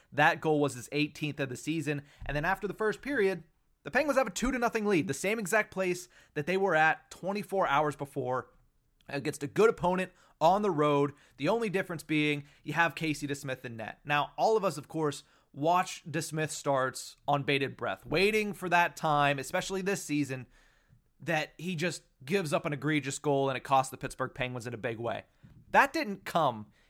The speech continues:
in this game for the Pittsburgh Penguins. Casey DeSmith played absolutely phenomenally, and I'll talk about it a little bit after I get through the goal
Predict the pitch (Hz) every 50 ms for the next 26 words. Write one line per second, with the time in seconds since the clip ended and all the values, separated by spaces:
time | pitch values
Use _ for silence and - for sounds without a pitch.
0 | - - 156 151 147 147 139 - - 143 131 127 120 110 104 - _ _ _ _
1 | - 143 139 - 135 - - 127 123 - - 139 127 120 120 117 - - 160 190
2 | - - 226 196 190 - - 180 170 165 165 - _ - - _ _ _ - 165
3 | 170 165 165 160 - - - _ - 175 214 - - - 202 196 202 208 196 160
4 | 156 143 - 143 139 139 143 151 156 147 131 123 123 120 117 - - 135 135 139
5 | 131 127 143 131 170 190 202 196 - 165 170 165 156 147 147 151 147 143 147 143
6 | 131 131 135 - 143 135 131 131 127 - 135 131 120 120 123 127 131 143 143 139
7 | 143